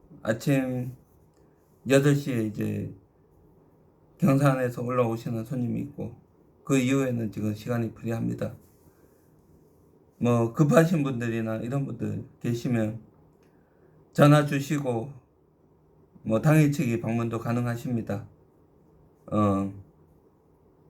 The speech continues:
제가 이제 점사를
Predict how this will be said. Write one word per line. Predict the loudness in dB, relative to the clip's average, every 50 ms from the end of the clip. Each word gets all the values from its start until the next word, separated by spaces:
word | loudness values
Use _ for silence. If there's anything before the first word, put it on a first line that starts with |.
| _ _ _ _ _ _ _ _ _ _ _ _ _ _ _
제가 | 4 6 6 8 8 8 8 8
이제 | 4 2 0 -2 0 0 2 2 2 0 -2 -4 -4 -6 -8 -12 -14 -18 _ _ _ _ _ _ -20 -12 -4
점사를 | 0 4 4 6 6 6 6 6 4 2 2 2 0 0 0 -2 -4 -6 -8 -8 -10